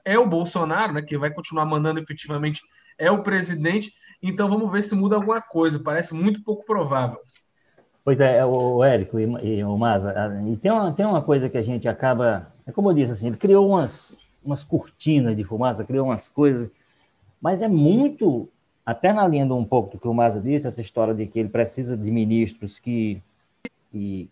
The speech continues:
Speaker 2: que, enfim, baixem a cabeça, e, que aí foi o problema com o Pi-, Pujol, foi o problema com o, com o general Fernando Azevedo e Silva também, e foi o problema que fez com que ele mudasse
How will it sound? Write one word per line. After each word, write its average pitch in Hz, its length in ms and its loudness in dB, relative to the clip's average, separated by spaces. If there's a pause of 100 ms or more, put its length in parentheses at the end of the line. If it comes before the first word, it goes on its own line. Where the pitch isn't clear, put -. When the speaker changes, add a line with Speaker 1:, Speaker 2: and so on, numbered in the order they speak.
Speaker 2:
que, 95 640 -4
enfim, 104 360 -8 (280)
baixem 127 420 0
a 117 60 -2
cabeça, 117 600 0 (280)
e, 92 260 -10 (560)
que 127 60 -2
aí 117 100 2
foi 143 160 2
o 135 60 2
problema 120 380 0
com 113 120 -8
o 107 60 -6
Pi-, 107 340 -10
Pujol, 127 480 2
foi 123 100 -2
o 113 40 -4
problema 107 420 -4
com 104 380 -6
o, 98 120 -10 (1000)
com 110 80 -4
o 104 40 -4
general 107 360 -2
Fernando 104 300 -4
Azevedo 101 380 -4
e 98 60 -6
Silva 107 300 -6
também, 104 360 -6
e 202 120 -4
foi 220 360 0
o 330 60 -4
problema 143 500 0
que 143 160 -8
fez 160 300 -6
com 170 80 -6
que 156 180 -2
ele 151 520 0 (260)
mudasse 185 640 2